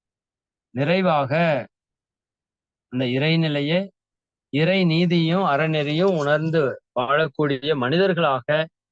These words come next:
மாந்தர்களாக நாமாக இருக்கக்கூடிய நிலையை உணர்ந்து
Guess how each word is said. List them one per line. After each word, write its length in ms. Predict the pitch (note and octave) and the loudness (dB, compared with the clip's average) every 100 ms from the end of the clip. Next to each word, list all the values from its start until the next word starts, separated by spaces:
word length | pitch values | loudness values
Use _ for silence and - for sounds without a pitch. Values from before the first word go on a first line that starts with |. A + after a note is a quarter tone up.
| _ _ _ - | _ _ _ -4
மாந்தர்களாக 640 | C3+ F3+ G3 E3 C#3+ C3 C#3+ D#3 D#3+ | -2 2 2 2 0 0 0 0 0
நாமாக 560 | A#2+ C3 F3 F#3 F3 E3 F3 | -2 0 0 2 0 2 0
இருக்கக்கூடிய 580 | D3 D#3+ C#3 C#3+ C3+ B2+ | -2 -6 -6 -4 -2 -2
நிலையை 340 | B2 C3 D3 | -2 -2 0
உணர்ந்து 520 | B2+ A#2+ B2 A2+ B2 | -2 -2 -4 -4 -4